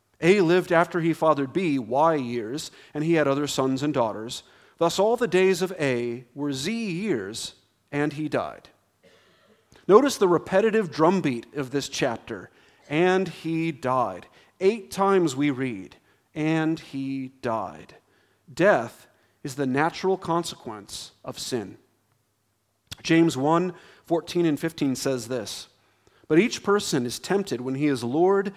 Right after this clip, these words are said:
and enticed by his own desire. Then desire, when it has conceived, gives birth to sin. And sin, when it is fully grown, brings forth death." The Apostle Paul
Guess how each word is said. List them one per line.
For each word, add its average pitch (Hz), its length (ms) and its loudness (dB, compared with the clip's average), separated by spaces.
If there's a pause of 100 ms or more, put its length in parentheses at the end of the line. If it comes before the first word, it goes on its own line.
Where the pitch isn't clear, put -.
(220)
and 139 100 -4
enticed 180 540 -2
by 139 160 0
his 135 160 -2
own 160 220 2
desire. 131 560 -2 (420)
Then 160 220 2
desire, 165 520 2
when 139 160 -2
it 143 120 -2
has 143 180 -2
conceived, 131 800 -6 (420)
gives 185 240 2
birth 190 320 -2
to 170 100 -8
sin. 139 520 -2 (440)
And 143 160 -4
sin, 165 460 2
when 147 140 0
it 139 100 -4
is 131 140 -8
fully 220 320 -2
grown, 123 520 -4 (460)
brings 151 260 -4
forth 151 560 -6 (380)
death." - 320 -10 (1400)
The 147 80 0
Apostle 185 400 2
Paul 175 520 4